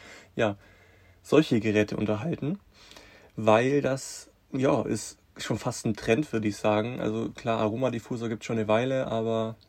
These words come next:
wir möchten einfach mal so ein bisschen, bisschen aufräumen, was, ähm, auch Vor- und Nachteile sein können, was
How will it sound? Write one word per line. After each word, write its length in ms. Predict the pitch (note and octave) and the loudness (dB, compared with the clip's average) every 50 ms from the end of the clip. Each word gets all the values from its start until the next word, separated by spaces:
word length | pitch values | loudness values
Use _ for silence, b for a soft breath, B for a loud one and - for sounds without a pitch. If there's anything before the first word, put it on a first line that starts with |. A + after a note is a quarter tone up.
| _ _ - | _ _ -10
wir 140 | A#2 A2+ | -8 -4
möchten 380 | G#2+ A2+ A#2+ C3+ C#3 - - B2+ | -2 0 -2 -2 -2 -6 -6 -4
einfach 300 | A#2+ B2 A#2+ A2+ C3 B2+ | -2 -2 -2 -2 -4 -4
mal 160 | B2 A#2+ A2+ | -4 -4 -4
so 80 | A2+ A#2+ | -4 -4
ein 80 | A2+ | -4
bisschen, 520 | A2 B2+ - - - A#2+ A#2 A#2 A#2 A2+ - b b b b b b b b b | -4 -6 -6 -6 -6 -4 -4 -4 -4 -6 -8 b b b b b b b b b
bisschen 220 | - - B2 A2 | -10 -8 -6 -4
aufräumen, 880 | - - B2+ C#3+ D3+ - - - A2 A2 A2 A2+ B2 C3 D3 D3+ D3+ - | 0 2 4 4 2 2 0 2 4 4 4 4 2 -2 -4 -6 -8 -10
was, 380 | - - - A2+ A2+ - - - | -12 -8 -6 -6 -6 -6 -10 -8
ähm, 880 | - A#2 A#2 A2+ A2+ A2+ A2+ A2+ A2+ A2+ A2+ A#2 A2+ - - - - - | -6 -4 -4 -4 -4 -4 -4 -4 -4 -4 -4 -6 -6 -8 -10 -12 -10 -4
auch 160 | - A#2+ A2+ | -2 -2 -2
Vor- 280 | - - - B2+ B2 B2 | -2 -4 -2 -2 0 0
und 80 | A#2+ | 0
Nachteile 480 | A#2 A#2 B2 C3+ - - C#3+ B2+ B2 A#2 | 0 -2 -2 -4 -4 -6 -4 -4 -4 -2
sein 260 | A#2+ A#2 A#2+ A#2+ A#2 | -2 -4 -4 -4 -6
können, 560 | - - - B2 A#2+ A#2+ B2 A#2+ A#2 G#2+ A2 | -6 -6 -4 -4 -4 -4 -6 -8 -6 -6 -4
was 320 | G#2 A2+ A2+ - - - | -4 -4 -6 -6 -10 -18